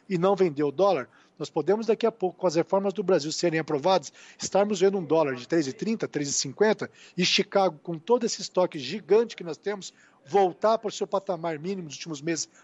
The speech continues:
a oito e onze, essa conta fica horrível para o sojicultor brasileiro. Então,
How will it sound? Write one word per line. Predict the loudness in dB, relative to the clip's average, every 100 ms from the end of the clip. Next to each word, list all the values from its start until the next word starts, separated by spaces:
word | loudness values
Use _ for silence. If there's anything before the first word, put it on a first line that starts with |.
| -6
a | 2
oito | 4 4 2
e |
onze, | 2 2 -2 -14 _ _
essa | -2 0 0 -4
conta | -6 -6 -4 -4 -4 _ -12
fica | -8 0 0 0 _
horrível | 0 2 2 2 2 0 -2 _ -20 _
para | 0 0
o |
sojicultor | 0 -8 -4 -2
brasileiro. | -2 -2 -6
Então, | -10 0 2 2